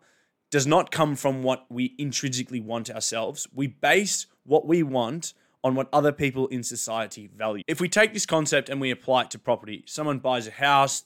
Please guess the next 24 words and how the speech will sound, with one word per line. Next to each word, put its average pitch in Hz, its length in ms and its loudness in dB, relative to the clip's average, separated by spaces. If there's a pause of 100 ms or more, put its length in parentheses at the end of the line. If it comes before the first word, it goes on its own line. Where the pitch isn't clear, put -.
they 120 100 -8
get 117 140 -10
the 113 80 -14
Instagram 131 580 -6
pic, 131 420 -2 (400)
everybody 143 320 0
comments 135 460 -2
on 127 80 0
it 127 140 -4
saying, 120 240 -4
"Congratulations, 123 1160 -2
you 127 80 -6
must 123 220 -8
be 117 60 -16
so 117 180 -8
good 113 140 -10
with 110 120 -10
your 107 80 -14
money." 135 580 -4
What 180 120 2
happens 202 260 2
is 170 160 0
we 147 120 -6
see 165 220 -4